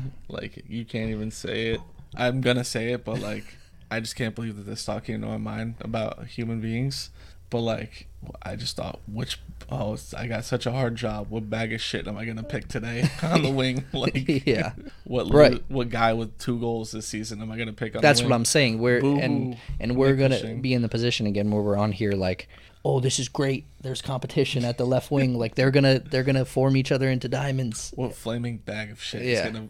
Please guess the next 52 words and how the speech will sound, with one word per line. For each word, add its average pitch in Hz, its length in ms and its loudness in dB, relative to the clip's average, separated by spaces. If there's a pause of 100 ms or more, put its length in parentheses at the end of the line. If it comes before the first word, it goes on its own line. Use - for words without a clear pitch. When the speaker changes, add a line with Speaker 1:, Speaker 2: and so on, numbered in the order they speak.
Speaker 1:
<laughs> 131 100 -8
is 135 160 0
gonna 127 320 0 (260)
make 117 420 -4
this 113 200 -4
other 113 300 -4
flaming 104 300 -4
Speaker 2:
And 127 140 4
then 127 80 6
Speaker 1:
bag 131 100 6
Speaker 2:
it's, - 80 -4
Speaker 1:
better? - 140 -8
Speaker 2:
yeah, 113 280 2
and 110 140 -2
then 110 100 0
it's 117 220 -4
match 104 280 -2
week 110 180 -6
or 113 100 -4
match 107 280 -6
day 104 280 -6 (100)
twenty-seven, 101 680 -4
and 104 220 -8
Cushing 98 320 -6
is 139 120 -6
still 107 160 -4
rolling 107 280 -4
out 107 160 -8
experimental 110 720 0
Speaker 1:
<laughs> 113 60 0
Speaker 2:
lineups 117 680 -2 (200)
<laughs> - 220 -8
as 135 240 2
we're 131 420 6 (420)
begging 135 640 0
for 131 180 2
a 123 60 4
playoff 123 340 0
Speaker 1:
Uh. 143 60 2
Speaker 2:
appearance, 104 380 0
like, 101 180 -2
begging 107 280 2
for 95 140 -8
one. - 240 -10 (420)
Speaker 1:
Yeah. 104 180 -16 (280)
Speaker 2:
Which 123 240 -2
is 123 100 -4
the 104 60 -6
state 85 240 -6
of - 60 -6
this - 120 -6
club - 240 -8